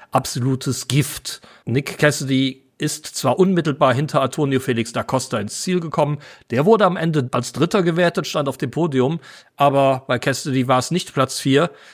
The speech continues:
es war noch nicht mal ein Platz in den Punkten, sondern dank seiner Zeitstrafe am Ende nur Platz fünfzehn. Und wenn wir dann mal jetzt einen Blick auf die Teamwertung werfen, nach fünf von sechzehn Rennen, also knapp einem Saisondrittel,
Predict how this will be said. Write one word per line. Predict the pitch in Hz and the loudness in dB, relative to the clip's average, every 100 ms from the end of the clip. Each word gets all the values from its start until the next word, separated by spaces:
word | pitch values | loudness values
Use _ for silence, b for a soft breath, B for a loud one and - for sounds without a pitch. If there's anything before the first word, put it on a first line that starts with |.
| B | B
es | - 131 143 | -10 -8 2
war | 143 139 | 4 4
noch | 143 147 | 2 -2
nicht | 208 | 0
mal | 202 | 0
ein | 156 | 2
Platz | 156 - | 0 0
in | 147 | -2
den | 127 | 0
Punkten, | 175 175 - 131 147 | -2 -2 -4 -4 -4
sondern | 123 123 139 135 135 135 - | -2 0 2 2 0 -2 -10
dank | - 110 143 147 | -2 0 0 -2
seiner | 147 135 127 | 0 2 2
Zeitstrafe | - 127 131 - 131 123 127 | 2 0 0 2 2 4 2
am | 123 | -2
Ende | 135 131 | -2 -2
nur | 131 139 139 | 0 2 2
Platz | - 135 - - | 4 2 2 -2
fünfzehn. | - 151 147 - 127 107 92 B B B B | 2 4 2 -2 0 0 -2 B B B B
Und | - 110 | -8 0
wenn | 147 | 2
wir | 143 | 2
dann | 143 | 2
mal | 147 | 4
jetzt | 147 139 170 | 2 0 -2
einen | 139 139 | -4 -4
Blick | - 151 143 | -4 -2 -2
auf | - | -4
die | 143 | -4
Teamwertung | - 185 175 131 120 - 143 135 139 139 | -2 -2 0 4 4 4 0 -2 -4 0
werfen, | 131 139 - 160 131 | 4 4 2 -6 -2
nach | 127 120 | -2 -2
fünf | - - 165 180 | -2 2 2 2
von | - 156 | -2 -2
sechzehn | 135 143 - 131 123 | 0 -2 -2 -2 0
Rennen, | 139 156 | 0 0
also | - 123 120 | -2 -2 -6
knapp | - 131 - | -2 0 0
einem | 127 143 131 | 0 0 0
Saisondrittel, | 120 113 139 127 120 127 147 | -2 2 2 4 0 2 0